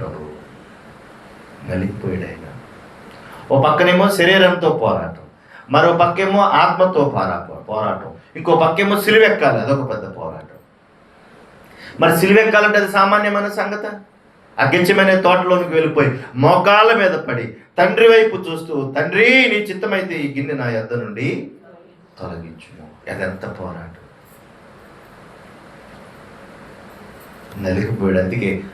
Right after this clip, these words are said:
మహారోదన. మనకి ఇది ఏమీ అర్థం కాదు, మనకి చిన్ని చిన్ని వాటికే మనం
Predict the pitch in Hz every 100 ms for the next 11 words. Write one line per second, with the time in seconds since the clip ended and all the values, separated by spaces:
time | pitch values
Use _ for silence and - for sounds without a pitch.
0 | - 90 95 95 117 123 123 127 113 107
1 | 104 92 82 - - - - - - -
2 | - - 104 101 98 98 101 113 120 95
3 | 85 - 92 - - - - - - 110
4 | 117 113 - 127 139 143 - 135 131 120
5 | 113 110 104 95 98 92 92